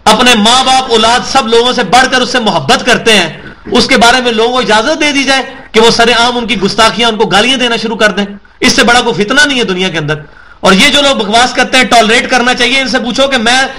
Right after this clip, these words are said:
میڈیا میں کھڑا ہو کر صدر پاکستان کو ماں بہن کی گالی دوں تو مجھے معاف کر دے گا؟ جس نے بش کو جوتا مارا تھا اس کو معاف کر دیا گیا، کتنی اذیتیں اس کو دی جا رہی ہیں، کیا ہو گیا؟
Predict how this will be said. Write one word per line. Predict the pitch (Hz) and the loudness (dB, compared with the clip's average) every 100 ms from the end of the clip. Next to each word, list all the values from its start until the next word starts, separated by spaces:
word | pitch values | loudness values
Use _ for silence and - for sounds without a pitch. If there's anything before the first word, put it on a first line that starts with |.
| - - | -16 -4
میڈیا | 147 190 294 311 | 0 2 4 4
میں | 311 277 | 2 0
کھڑا | 220 254 | 0 0
ہو | 220 | 0
کر | 240 | -2
صدر | - 226 254 | -2 0 0
پاکستان | 233 226 226 220 226 | 0 -2 0 2 2
کو | 226 214 | 2 0
ماں | 214 | 2
بہن | 233 220 208 | 2 0 -2
کی | 214 | 0
گالی | 214 233 | 0 0
دوں | 180 190 151 - - _ _ | -2 -2 -4 -12 -20 _ _
تو | 196 | 2
مجھے | 208 | 4
معاف | 226 247 320 | 4 2 2
کر | 359 302 | 0 0
دے | |
گا؟ | 208 190 - - - - - - - - - - - - | -2 -6 -14 -20 -20 -20 -20 -20 -20 -20 -20 -20 -20 -6
جس | 139 214 | 0 2
نے | 214 | 2
بش | 247 214 269 | 2 0 0
کو | 302 | 0
جوتا | 214 226 285 | 0 0 0
مارا | 277 247 269 | 2 2 2
تھا | 269 | -2
اس | 254 | -2
کو | 269 | 0
معاف | 240 311 | 0 2
کر | 370 | 0
دیا | 339 285 | 0 0
گیا، | 240 202 - - - - - - - - | 0 -2 -6 -18 -20 -20 -20 -20 -20 -10
کتنی | - 254 277 294 | -4 0 2 2
اذیتیں | 220 294 302 | 0 0 0
اس | 294 | -2
کو | - | -2
دی | 254 196 | -2 -2
جا | 175 160 | -2 -2
رہی | 151 | -4
ہیں، | 151 - | -8 0
کیا | 349 415 | 2 4
ہو | 339 | 4
گیا؟ | 214 | 2